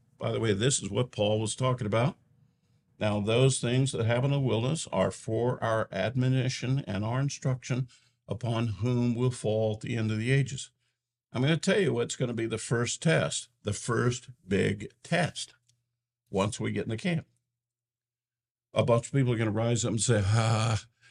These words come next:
uh, let's go back." Can't do it, brethren. You've already made the decision. You're going forward with the Lord.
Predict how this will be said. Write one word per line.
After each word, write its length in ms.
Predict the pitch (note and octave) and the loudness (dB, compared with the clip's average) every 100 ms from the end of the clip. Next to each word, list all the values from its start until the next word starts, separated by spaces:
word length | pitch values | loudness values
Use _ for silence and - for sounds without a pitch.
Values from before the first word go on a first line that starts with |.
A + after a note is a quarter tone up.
| _ _ | _ _
uh, 240 | A#2+ E2+ G2+ | -2 2 4
let's 240 | A2 A#2 | 4 2
go 140 | - G2 | 2 0
back." 340 | F2+ D2+ - - - _ _ _ _ _ _ _ _ _ _ | 0 -4 -8 -18 -20 _ _ _ _ _ _ _ _ _ _
Can't 220 | F#2+ F2 G2+ | -4 -2 -2
do 120 | B2 | -4
it, 80 | E2 | -4
brethren. 360 | F2+ F#2+ F2 - _ _ _ _ _ _ _ _ _ _ _ _ _ _ _ | -6 -6 -10 -14 _ _ _ _ _ _ _ _ _ _ _ _ _ _ _
You've 180 | G2+ G2+ | -4 0
already 240 | G2 G#2+ A2 | 2 2 2
made 220 | A#2 A#2+ | 0 -2
the 80 | D#3 | -4
decision. 540 | - - G2+ D#2 - _ _ | -4 -2 -2 -2 -8 _ _
You're 100 | F2+ | -4
going 280 | F2+ G2+ G#2+ | -2 0 0
forward 340 | F#2+ G#2 G#2 F#2+ | 0 -2 -2 -2
with 140 | F2 | -4
the 60 | E2 | -2
Lord. 300 | F#2 E2+ | -2 -2